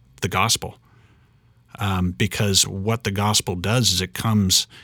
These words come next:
and it sets us, sets us free from the self. That is what this kind of prayer is about, is going alone with Christ and allowing him, um, to interact with you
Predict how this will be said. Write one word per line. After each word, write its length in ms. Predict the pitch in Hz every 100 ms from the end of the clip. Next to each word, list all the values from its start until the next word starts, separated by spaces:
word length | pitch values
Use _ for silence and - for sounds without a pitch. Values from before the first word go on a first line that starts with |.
| -
and 100 | -
it 100 | 98
sets 260 | - 113 -
us, 120 | 104 -
sets 360 | - 143 - 113
us 140 | 98
free 640 | - - - 117 113 87 - _ _ _ -
from 240 | - 98
the 80 | 92
self. 560 | - - 87 - - - _ - - -
That 300 | 123 123 -
is 200 | 104 -
what 180 | 98 92
this 160 | 101
kind 180 | - 101
of 80 | 87
prayer 320 | - 95 92
is 140 | 87 -
about, 400 | 90 92 82 -
is 120 | 98
going 560 | 98 101 104 110 107 104 -
alone 640 | 101 85 95 107 117 117 113
with 160 | 95
Christ 500 | - 92 95 113 - - - - -
and 100 | 98
allowing 480 | 98 107 117 117 98
him, 420 | 95 110 90 87 - - - - -
um, 420 | - 92 92 90 101 _
to 160 | - 117
interact 480 | - 120 120 135 -
with 160 | 90 -
you 220 | 87 80